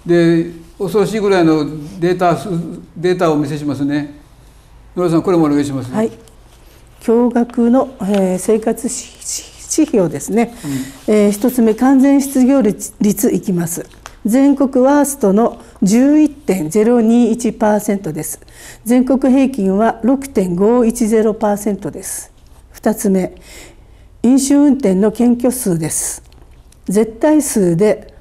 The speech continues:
Speaker 2: ワースト二千二百二十六人、二位の茨城、茨城県は千五百一人、人口一千人あたりの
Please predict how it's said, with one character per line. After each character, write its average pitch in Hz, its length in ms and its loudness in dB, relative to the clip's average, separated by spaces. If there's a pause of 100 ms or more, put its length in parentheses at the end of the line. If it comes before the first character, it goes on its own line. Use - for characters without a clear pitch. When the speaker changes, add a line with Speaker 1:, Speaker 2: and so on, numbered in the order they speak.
(240)
Speaker 2:
ワ 269 300 2
ー 254 40 0
ス - 160 -6
ト - 360 -2 (220)
二 202 100 2
千 277 420 2
二 180 100 0
百 196 300 0
二 233 200 4
十 208 180 2
六 180 300 0
人、 170 320 0 (600)
二 262 280 4
位 196 40 2
の 233 220 2
茨 247 460 2
城、 262 120 -2 (200)
茨 269 420 2
城 - 160 -14
県 180 300 -2
は 208 240 -4 (260)
千 294 320 2
五 175 120 0
百 190 340 0
一 202 340 0
人、 143 260 -4 (800)
人 220 280 2
口 214 220 2
一 202 80 2
千 240 360 2
人 233 200 4
あ 240 60 2
た 214 160 0
り 185 120 0
の 208 280 0